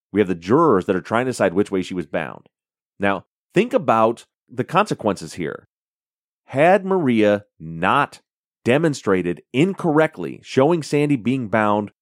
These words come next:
with her wrists, with her arms pointed down and her wrists together, then the jury would only know that she was bound the way she was actually bound,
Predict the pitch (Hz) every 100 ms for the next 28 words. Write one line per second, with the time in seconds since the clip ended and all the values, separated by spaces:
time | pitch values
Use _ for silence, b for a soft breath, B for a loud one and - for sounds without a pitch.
0 | _ - 101 98 85 85 120 131 - 101
1 | 98 101 113 120 - 135 110 80 104 113
2 | 123 135 _ _ 95 95 82 85 113 -
3 | - 95 82 104 82 - - _ _ _
4 | _ _ _ - 113 107 101 156 165 123
5 | - 131 175 180 120 135 107 92 95 _
6 | - - 147 110 117 110 107 110 113 98
7 | - 123 165 185 143 85 90 87